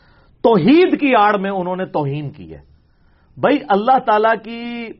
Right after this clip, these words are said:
توحید بیان کرنے کا یہ مطلب نہیں کہ آپ انبیاء کی توہین شروع کر دیں۔ انبیاء تو حزب اللہ ہیں، وہ تو خود اللہ کی جماعت ہیں، اولیاء اللہ تو اللہ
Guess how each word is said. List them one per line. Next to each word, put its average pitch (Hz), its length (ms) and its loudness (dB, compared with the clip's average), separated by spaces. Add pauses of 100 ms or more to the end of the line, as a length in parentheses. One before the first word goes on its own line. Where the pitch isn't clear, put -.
(320)
توحید 180 320 -2
بیان 190 280 0
کرنے 208 240 -6
کا 208 80 -8
یہ 202 120 -2
مطلب 202 300 -8
نہیں 262 120 -10
کہ 269 140 -4
آپ 220 180 2
انبیاء 185 340 0
کی 240 140 -2
توہین 170 280 -4
شروع 131 240 -12
کر 87 160 -12
دیں۔ - 140 -20 (1040)
انبیاء 185 460 0
تو 277 120 2
حزب 185 380 0
اللہ 277 360 4
ہیں، 175 120 0
وہ 254 100 0
تو - 120 -4
خود 381 200 -2
اللہ 277 300 0
کی 269 80 -6
جماعت 233 380 -2
ہیں، 208 100 -8 (460)
اولیاء 233 360 2
اللہ 254 280 0
تو 285 220 -6
اللہ 294 260 2